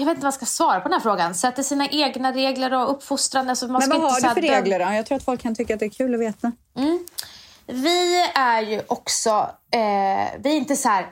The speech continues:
Speaker 1: stenhårda med rutiner som vi var förut när vi satte rutinerna.
Speaker 2: Mm.
Speaker 1: För nu är ju rutinerna satta och vi märker att
Speaker 2: Det funkar.
Speaker 1: är vi uppe lite längre på helgen så,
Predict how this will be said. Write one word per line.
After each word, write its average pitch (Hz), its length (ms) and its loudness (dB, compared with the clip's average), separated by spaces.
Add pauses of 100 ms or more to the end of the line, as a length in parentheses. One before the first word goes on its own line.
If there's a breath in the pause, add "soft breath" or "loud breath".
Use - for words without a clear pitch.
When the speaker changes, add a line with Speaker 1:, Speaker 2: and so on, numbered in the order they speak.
(220)
Speaker 1:
stenhårda 247 1400 0
med 170 180 -4
rutiner 170 540 -4
som 208 200 0
vi 196 100 -2
var 175 260 0
förut 214 640 0
när 196 80 -2
vi 175 100 -4
satte - 540 -2
rutinerna. 208 580 -2
Speaker 2:
Mm. 208 160 2
Speaker 1:
För 220 80 4
nu 254 120 2
är 262 80 2
ju 226 120 2
rutinerna 185 580 -4
satta 226 480 -2
och 202 100 -4
vi 202 80 0
märker 185 420 -2
att 180 280 0 (140 loud breath)
Speaker 2:
Det 196 80 -2
funkar. 185 320 0
Speaker 1:
är - 40 4
vi 233 100 0
uppe 254 300 0
lite 285 220 0
längre 202 320 0
på 202 120 -2
helgen 202 520 0
så, 214 180 -2